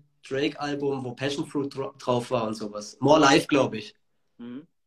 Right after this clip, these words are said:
Speaker 1: Und das, das hat er ja immer Mixtape genannt. Ich glaub, auf dem Cover steht auch It's, It's Just a Mixtape oder irgend sowas, keine Ahnung. Und, äh, auch ein krank geiles Album, finde ich. Und das hab ich leider, weil's auf Spotify, äh, auf, auf YouTube,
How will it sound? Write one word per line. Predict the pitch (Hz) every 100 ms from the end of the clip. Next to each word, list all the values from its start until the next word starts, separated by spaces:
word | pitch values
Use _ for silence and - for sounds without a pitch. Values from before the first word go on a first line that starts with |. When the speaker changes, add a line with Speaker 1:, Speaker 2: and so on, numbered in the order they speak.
| _ _
Speaker 1:
Und | - 160
das, | 208 214 -
das | 156 - 143
hat | 170
er | 175
ja | 160
immer | 160 156
Mixtape | 143 196 - 131
genannt. | - 120 123 151
Ich | 143
glaub, | 143
auf | 147 143
dem |
Cover | 139 151 156
steht | - 147
auch | 139 139
It's, | 160 - -
It's | 151 -
Just | - 139 -
a |
Mixtape | 131 170 - 123 -
oder | -
irgend | 156 165
sowas, | 131 139 139 135
keine | 123 127
Ahnung. | 127 139 143 - - _
Und, | - 160 156 -
äh, | 151 147 147 _ _ - 143 -
auch | 147 135
ein | 143 139
krank | 143 - 160 156
geiles | 131 131 127
Album, | 127 120 123
finde | 131 120
ich. | 131 -
Und | 156 143 143 -
das | 175 214 214
hab | 185
ich | 175
leider, | 151 156 175 180 180 - _
weil's | 135 139
auf | 139 143 - _ _
Spotify, | _ - - 151 170 -
äh, | 147 143
auf, | 143 139 -
auf | 156 -
YouTube, | 214 214 147